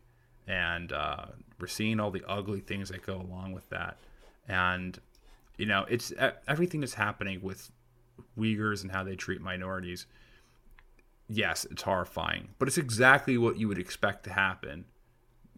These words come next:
given the context of the C C P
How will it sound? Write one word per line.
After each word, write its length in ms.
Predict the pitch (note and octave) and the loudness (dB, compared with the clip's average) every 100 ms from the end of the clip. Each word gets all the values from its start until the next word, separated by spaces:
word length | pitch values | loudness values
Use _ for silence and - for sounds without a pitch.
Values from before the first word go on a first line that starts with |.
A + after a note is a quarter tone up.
| A2+ | 4
given 240 | A#2+ G#2 | 4 4
the 100 | G2 | -2
context 600 | - F#2+ G2 F2+ E2+ - - | 0 -2 -2 -6 -8 -8 -4
of 320 | F2+ E2+ F2+ | -2 -2 -6
the 100 | - | -10
C 180 | F#2 G2+ | -6 -4
C 160 | F#2+ F2+ | -4 -8
P 480 | - F#2 E2+ E2 | -6 -6 -6 -8